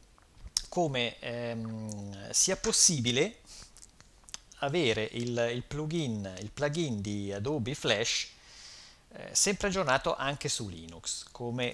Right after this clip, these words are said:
recita qua il titolo. Ecco, dico anche perché immagino che se vivete in ambito Linux come me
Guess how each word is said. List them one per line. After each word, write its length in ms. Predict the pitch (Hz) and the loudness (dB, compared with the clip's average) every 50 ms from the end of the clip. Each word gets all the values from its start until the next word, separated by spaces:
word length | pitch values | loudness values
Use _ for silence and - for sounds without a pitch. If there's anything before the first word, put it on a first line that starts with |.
| - - | -2 -2
recita 440 | 113 113 110 - 120 - - 113 | -2 -2 0 -2 -2 -2 -2 -4
qua 200 | - - 113 107 | -2 2 2 2
il 120 | 110 - - | 2 0 -4
titolo. 520 | - 98 95 95 - 107 101 101 - - - - - - - - - - - | -8 -6 -6 -4 -4 -2 -2 -2 -2 -6 -10 -20 -20 -20 -16 -14 -12 -10 -6
Ecco, 300 | - 123 - - 143 135 | -6 -6 -4 -2 -2 0
dico 340 | 135 208 - - 226 208 | 0 -2 0 4 6 10
anche 560 | 165 123 107 92 - - - - - - 208 233 | 10 10 10 8 4 -4 -12 -8 -2 0 0 0
perché 480 | - 175 135 - - - - 113 110 | 2 2 2 2 0 -4 -4 -2 -2
immagino 580 | 127 120 113 113 120 120 - 117 107 110 107 101 | -2 -2 0 2 2 4 4 2 0 -2 -4 -4
che 120 | - 117 | -2 0
se 380 | - - - 120 123 127 - - - - | 0 0 0 0 -2 -4 -6 -10 -14 -12
vivete 540 | - 110 107 104 110 117 123 123 - - 127 | -10 -8 -6 -4 -2 -2 -2 -2 -2 0 0
in 180 | 120 120 113 113 | 0 2 2 2
ambito 420 | 117 120 120 110 113 107 - 110 | 2 2 0 0 -4 -4 -4 -4
Linux 380 | 107 120 127 117 104 95 - - | -4 -2 -2 -4 -4 -6 -8 -8
come 260 | - 101 120 196 247 | -8 -4 -2 0 0
me 280 | - 90 85 - - | 0 0 -2 -6 -10